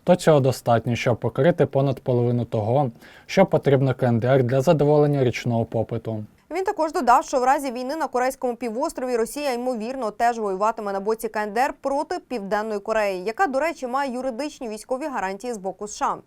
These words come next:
Speaker 2: Це передбачено договором про всеосяжне партнерство, який Путін підписав з Кім Чен Ыном ще у червні цього року,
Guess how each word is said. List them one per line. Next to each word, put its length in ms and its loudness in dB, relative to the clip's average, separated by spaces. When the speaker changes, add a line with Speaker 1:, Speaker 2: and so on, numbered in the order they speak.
Speaker 2:
Це 120 -4
передбачено 640 -2
договором 520 -4
про 160 0
всеосяжне 640 -2
партнерство, 580 -4
який 300 -2
Путін 400 -6
підписав 440 -6
з 60 -14
Кім 160 -10
Чен 220 -6
Ыном 340 -6
ще 220 -6
у 140 -6
червні 540 -4
цього 280 -8
року, 380 -4